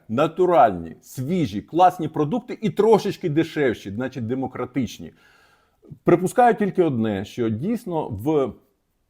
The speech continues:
обсягах молока цього шанованого мною комбінату залишається суттєва частка молока від населення. А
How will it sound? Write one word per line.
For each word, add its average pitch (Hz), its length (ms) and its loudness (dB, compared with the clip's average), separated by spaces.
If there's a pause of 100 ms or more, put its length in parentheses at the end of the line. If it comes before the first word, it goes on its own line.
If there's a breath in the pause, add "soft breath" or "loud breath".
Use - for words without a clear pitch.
(320)
обсягах 131 420 -2
молока 117 540 0 (100)
цього 95 400 -2 (300)
шанованого 120 680 -4
мною 110 440 0
комбінату 147 720 -2 (280 soft breath)
залишається 135 680 0
суттєва 127 440 -2
частка - 380 -2
молока 101 360 -2
від 123 140 -6
населення. 82 600 -8
А - 80 -20